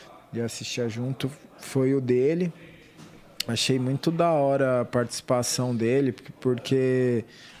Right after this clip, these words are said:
mano, ele é um cara verdadeiro, né? É, independente, é, de quem gosta dele ou não, mano, não tem o que falar, porque ele é um cara verdadeiro, isso eu prezo muito.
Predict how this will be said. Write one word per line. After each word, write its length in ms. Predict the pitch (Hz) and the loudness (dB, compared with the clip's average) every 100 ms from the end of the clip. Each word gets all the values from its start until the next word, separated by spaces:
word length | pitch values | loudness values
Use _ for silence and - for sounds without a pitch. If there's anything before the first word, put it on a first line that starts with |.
| - | 0
mano, 340 | 185 127 98 - - | 2 2 -2 -8 -6
ele 240 | 110 120 | -2 0
é 60 | 131 | 0
um 100 | 143 | 0
cara 420 | 139 135 143 139 - | 0 2 0 -2 -12
verdadeiro, 840 | 120 127 135 147 135 127 143 175 175 - - | -2 0 2 0 2 2 2 2 0 -4 -6
né? 300 | 120 135 156 - - - - - - _ - | -2 -2 -2 -8 -20 -20 -20 -20 -20 _ -10
É, 240 | 117 120 117 | -2 0 0
independente, 1400 | 117 127 143 139 127 131 151 - 147 139 127 113 98 - - - - - - - | 0 0 0 0 0 0 -2 0 2 2 2 0 -2 -8 -18 -20 -20 -20 -20 -8
é, 680 | 113 117 113 110 104 101 107 - - - _ - - - - - - - - | -4 -2 -2 -2 -2 -4 -8 -14 -20 -20 _ -20 -20 -20 -20 -20 -20 -16 -8
de 160 | 117 | -6
quem 320 | - 135 135 127 | -2 -2 0 0
gosta 580 | 123 131 - 131 117 104 | 2 0 -2 -2 -2 -4
dele 340 | 143 113 120 123 | -6 -2 2 2
ou 120 | 117 | 0
não, 460 | 117 131 143 131 110 - - - _ _ - - - | -2 -2 0 0 -4 -12 -20 -20 _ _ -20 -18 -6
mano, 320 | 156 127 123 | -2 0 0
não 120 | 131 | -4
tem 220 | 131 139 | -2 -2
o 20 | 139 | -2
que 60 | |
falar, 360 | - 165 147 120 | -2 0 2 -2
porque 160 | - | 0
ele 320 | 131 131 131 135 | 0 2 2 0
é 80 | |
um 100 | 139 | -2
cara 260 | 139 135 135 | -2 0 0
verdadeiro, 540 | 135 135 147 131 127 131 | 0 0 0 2 2 0
isso 220 | 131 - | 0 -2
eu 80 | 135 | -2
prezo 380 | - 131 127 135 | 0 0 0 -2
muito. 800 | 123 131 151 - 139 127 120 | 0 0 -2 0 2 2 0